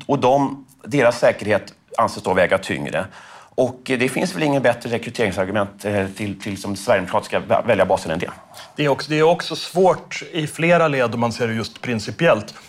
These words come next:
Speaker 2: Naturligtvis kan man inte utvisa folk till tortyr eller eventuell tortyr, men det går, så vitt jag förstår det, diplomatiskt att göra överenskommelser med stater så att de kan vara, hamna i, i rimligt säkra förhållanden.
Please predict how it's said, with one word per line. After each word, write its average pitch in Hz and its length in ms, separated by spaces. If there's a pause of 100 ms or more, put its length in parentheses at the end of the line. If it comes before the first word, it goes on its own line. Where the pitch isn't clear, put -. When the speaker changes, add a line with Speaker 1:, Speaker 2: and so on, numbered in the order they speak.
Speaker 2:
Naturligtvis 170 460
kan 135 120
man 139 100
inte 127 180
utvisa 120 360
folk 113 240
till 92 100
tortyr 107 600 (960)
eller 120 320 (100)
eventuell 139 500
tortyr, 95 560
men 120 160
det 120 60
går, 151 340
så 160 80
vitt 143 140
jag 127 100
förstår 117 340
det, 107 60
diplomatiskt 120 840
att 98 160
göra 110 200
överenskommelser 120 920
med 110 120
stater 107 380
så 101 120
att - 60
de 104 100
kan 95 300 (600)
vara, 120 360 (760)
hamna 123 420
i, 131 180
i - 20
rimligt 107 400
säkra 101 400
förhållanden. 107 600